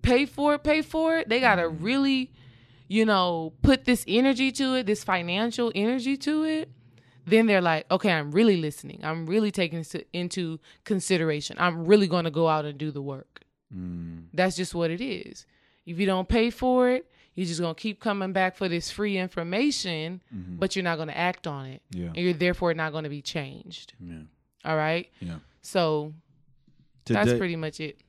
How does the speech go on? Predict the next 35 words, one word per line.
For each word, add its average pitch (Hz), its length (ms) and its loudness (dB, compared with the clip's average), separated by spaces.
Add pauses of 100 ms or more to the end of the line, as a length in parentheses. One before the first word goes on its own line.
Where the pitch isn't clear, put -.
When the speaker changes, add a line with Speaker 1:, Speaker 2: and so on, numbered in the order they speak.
(120)
Speaker 2:
Today 120 420 2
is, 107 300 -2
uh, 95 260 -4 (220)
August 98 520 -6
the 95 100 -10
sixth, - 480 -14
two 90 140 -12
thousand 87 600 -10
and 85 200 -10
nineteen, 85 680 -14 (400)
and 92 120 -12
we 90 100 -8
have 87 100 -10
a 90 40 -12
hundred 90 240 -10
and 87 100 -14
forty-seven 85 720 -16
days 82 260 -16
left 82 240 -16
in 85 80 -14
the 85 60 -12
year. 80 280 -16 (180)
Speaker 1:
Wow. 147 360 -10 (300)
Speaker 2:
What 110 100 0
do 113 60 2
you 110 80 2
hope 110 140 -2
to 98 100 0
attain 92 260 -2
in 90 60 -2
those 90 160 -6
hundred 87 260 -10
and 85 100 -6
forty-seven 85 520 -12
days? 80 500 -12